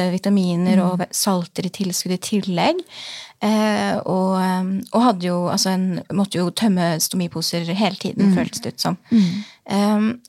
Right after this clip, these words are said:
Speaker 1: og det første vi på en måte, det fantes ingen medisiner mot dette på det tidspunktet heller. Eh, eller i hvert fall ikke i Norge.
Speaker 2: Nei.
Speaker 1: Eh, så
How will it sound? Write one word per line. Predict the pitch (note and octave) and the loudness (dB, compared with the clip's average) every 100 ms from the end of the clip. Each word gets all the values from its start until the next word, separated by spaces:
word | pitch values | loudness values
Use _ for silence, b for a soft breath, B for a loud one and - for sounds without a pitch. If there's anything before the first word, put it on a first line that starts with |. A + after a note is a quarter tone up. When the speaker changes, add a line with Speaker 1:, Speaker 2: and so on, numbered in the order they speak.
| _ | _
Speaker 1:
og | G3+ G3+ G3 G3 G3 - | 2 4 6 4 2 -2
det | G3 | -6
første | - A3+ - - - E3 | -2 0 2 -2 -2 -2
vi | - F#3+ G3 | 2 2 2
på | - G#3 | 0 2
en | F#3+ | 2
måte, | - _ F3+ F3+ F#3 F#3 - | 0 _ 0 2 2 0 -4
det | - A3 | -4 0
fantes | G#3+ - | 2 2
ingen | G#3+ G3 | 2 4
medisiner | F#3+ G3+ G3 F3 F3+ | 2 0 -2 -2 0
mot | F3 - | 0 -2
dette | F#3+ - A#3 | -4 -2 -4
på | G3+ | -2
det | F#3 | -4
tidspunktet | F3+ - F#3 F#3 G3+ | -4 -6 -4 -2 0
heller. | G3 F3+ B3 F4+ _ B B B B B B B _ _ | 0 2 2 0 _ B B B B B B B _ _
Eh, | G3+ G3+ G3+ | 0 2 2
eller | G3+ G3 | 2 0
i | F3+ | 0
hvert | F#3+ - | -4 -2
fall | G#3 | -2
ikke | G#3+ F#3+ F#3 | 0 0 2
i | |
Norge. | F#3+ F#3+ G#3 D#4+ - | 2 2 0 -4 -2
Speaker 2:
Nei. | A#3 - | -4 0
Speaker 1:
Eh, | G#3 G#3+ G#3+ | 0 2 2
så | - - A#3 A#3+ | 0 2 4 4